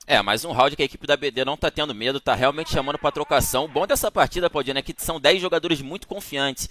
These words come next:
Então, se tiver que abrir a mira, vai abrir mira. Se tiver que rushar, vai rushar. Mais um round, a gente viu isso aí no detalhe ali.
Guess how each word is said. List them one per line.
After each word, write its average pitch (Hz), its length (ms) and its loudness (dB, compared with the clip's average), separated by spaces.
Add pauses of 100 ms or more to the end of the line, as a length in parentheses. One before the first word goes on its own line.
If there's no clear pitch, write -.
(300)
Então, 165 220 -4
se 233 160 -6
tiver 214 240 2
que - 80 4
abrir 196 180 8
a 180 60 6
mira, 196 160 6
vai 175 200 6
abrir 202 200 6
mira. 156 220 4
Se - 120 0
tiver 175 240 0
que 190 80 -2
rushar, 165 320 2
vai 147 160 4
rushar. 165 480 2 (240)
Mais 147 260 4
um 185 80 -4
round, 156 240 4
a 165 40 2
gente 160 200 -6
viu 151 140 -8
isso 160 160 0
aí 151 80 2
no 165 80 -4
detalhe 160 380 4
ali. 165 220 2